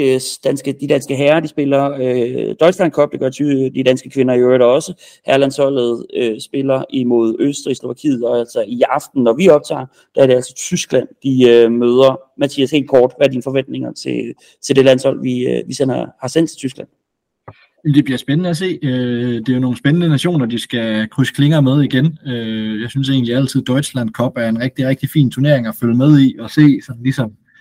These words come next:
Speaker 2: de første indikationer her i, i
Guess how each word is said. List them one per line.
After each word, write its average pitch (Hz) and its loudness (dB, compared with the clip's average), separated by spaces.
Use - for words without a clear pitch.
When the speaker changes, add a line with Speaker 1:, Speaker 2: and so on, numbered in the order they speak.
Speaker 2:
de 123 -6
første 139 4
indikationer 123 0
her 120 0
i, 104 -4
i 110 -8